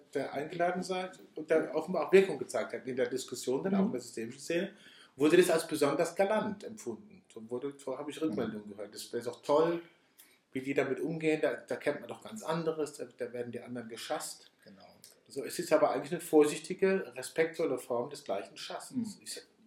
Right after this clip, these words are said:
Speaker 1: oute mich jetzt mal so als das, was man denken kann. Ich
Speaker 2: Mhm.
Speaker 1: merke, mich hat es sehr irritiert.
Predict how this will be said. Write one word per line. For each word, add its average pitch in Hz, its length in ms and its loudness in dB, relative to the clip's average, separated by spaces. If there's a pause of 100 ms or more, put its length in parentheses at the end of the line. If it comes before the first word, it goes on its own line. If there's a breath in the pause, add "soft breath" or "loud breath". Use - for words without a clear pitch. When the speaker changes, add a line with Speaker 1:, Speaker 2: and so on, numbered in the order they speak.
(160)
Speaker 1:
oute 175 260 8
mich 180 120 6
jetzt 170 200 8
mal 156 140 4
so 156 120 8
als 143 140 6
das, 156 140 4
was 151 160 2
man 165 140 2
denken 165 320 6
kann. - 300 -6
Ich 214 80 0
Speaker 2:
Mhm. 214 60 8
Speaker 1:
merke, 170 240 8
mich 165 140 -6
hat 156 140 4
es - 100 -6
sehr 151 240 8
irritiert. 131 440 -6